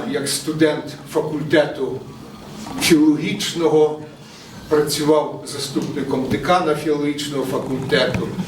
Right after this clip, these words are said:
а згодом долучився до створення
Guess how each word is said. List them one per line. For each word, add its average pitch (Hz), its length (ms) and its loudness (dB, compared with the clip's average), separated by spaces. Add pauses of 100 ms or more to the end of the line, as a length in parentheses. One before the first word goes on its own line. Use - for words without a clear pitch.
(100)
а - 120 2
згодом 160 540 4 (440)
долучився 139 880 2 (500)
до 131 260 2 (200)
створення 147 720 2